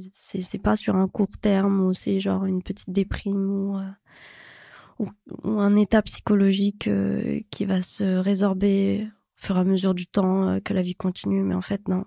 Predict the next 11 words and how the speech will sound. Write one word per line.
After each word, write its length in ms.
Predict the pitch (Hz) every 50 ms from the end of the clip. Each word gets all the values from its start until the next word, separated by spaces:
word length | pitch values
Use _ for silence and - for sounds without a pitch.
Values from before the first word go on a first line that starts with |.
| - _
c'est 160 | - - 196
quelque 240 | 190 196 190 - 185
chose 240 | - - 196 185 -
qui, 680 | - - 202 196 190 190 190 190 190 190 196 196 - _ _ _ - _ _ _ _ _ _ _ _ _ _ _ _
qui 140 | - - 196
reste 300 | 190 196 202 196 - -
à 60 | 196
l'intérieur, 680 | 185 190 190 185 - 208 196 190 190 190 202 214 - - -
qui 380 | - 208 196 196 190 190 190
est 80 | 190 185
endormi. 560 | 180 190 190 185 196 185 190 190 208 240 254